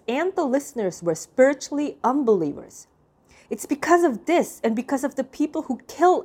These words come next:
other people's souls with lies different from the Bible that God is bringing disaster upon the whole world,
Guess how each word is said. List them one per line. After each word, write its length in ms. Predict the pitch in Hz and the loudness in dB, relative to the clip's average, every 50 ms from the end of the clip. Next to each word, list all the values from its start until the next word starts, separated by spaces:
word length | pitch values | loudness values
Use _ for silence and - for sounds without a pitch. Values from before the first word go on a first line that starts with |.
| - - | 0 2
other 280 | 233 277 262 349 370 | 2 4 4 4 4
people's 420 | 359 370 - 330 320 - 277 - - | 4 4 2 0 0 -2 -4 -8 -8
souls 560 | - - - 285 302 269 196 151 147 - - | -8 -4 0 2 4 4 4 2 0 -4 -6
with 160 | 175 170 - | -8 -8 -6
lies 540 | 180 190 208 226 247 262 240 196 170 165 - | -4 0 2 4 4 6 4 2 0 -2 -6
different 460 | - - 285 349 - - 294 254 247 | -6 -6 -4 -4 -4 -4 -4 -6 -4
from 180 | - 214 180 180 | -4 -4 -4 -4
the 80 | 175 | -4
Bible 440 | 160 160 160 139 139 127 127 127 - - - - - _ - | -4 -4 -4 -4 -6 -8 -10 -12 -14 -16 -20 -20 -20 _ 0
that 240 | 214 208 202 - - | 0 0 2 2 4
God 260 | 247 247 269 330 349 | 4 6 6 6 6
is 160 | 359 349 - | 4 2 -2
bringing 380 | - - 269 277 277 294 294 254 | -4 -2 -2 0 0 -2 0 0
disaster 640 | 220 196 180 - 220 233 254 294 285 - - 233 | 0 0 0 0 2 2 2 0 0 -2 0 0
upon 260 | 190 180 - - 208 185 | 0 -2 -2 -4 -4 -2
the 240 | 190 175 - - | -2 -4 -6 0
whole 300 | - 262 277 302 320 294 | 2 4 4 4 2 0
world, 420 | 226 208 240 240 208 165 - - | 0 2 2 4 4 2 0 -2